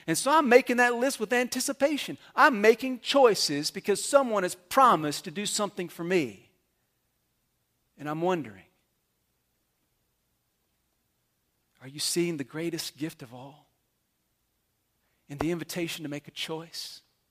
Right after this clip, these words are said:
to receive that gift. If you're here this morning, you've never made a decision to trust in Jesus Christ, your Lord and Savior, I, I implore you to trust in Christ for the salvation of your soul, for the forgiveness of your sins,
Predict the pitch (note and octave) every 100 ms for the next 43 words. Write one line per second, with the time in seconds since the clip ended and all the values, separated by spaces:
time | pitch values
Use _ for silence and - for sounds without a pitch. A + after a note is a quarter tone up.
0 | _ _ _ _ _ _ - A#2 - D3+
1 | D3 B2 C3 - _ A2+ A#2+ _ _ _
2 | _ _ _ _ _ _ _ _ _ _
3 | _ _ _ _ - G3+ F3 G3+ E3+ D#3
4 | F3+ F#3 E3 D#3 F#3+ D3+ E3+ F#3 F3+ F#3
5 | F#3 F3 - D#3 C3+ B2+ - D3+ C#3 C#3
6 | A#2+ D3 C#3 C3+ - D3+ C3+ C#3 D3 C#3+
7 | C3+ E3 D#3 D#3 - - _ _ D#3+ F3+
8 | - - E3 F#3 C#3 - - E3 D#3 D3+
9 | A#2+ G#2+ G#2 _ _ _ _ _ _ D#3+
10 | - - D3+ D#3 - - D3+ C#3+ - C#3+
11 | A2+ A2 - - B2 - C#3 B2 A#2+ B2
12 | - A#2+ A2+ A#2+ - - B2 _ _ _
13 | _ _ E3 C3+ C3 B2+ D3+ D#3 - C#3+
14 | C3 - D3 B2+ G2+ - -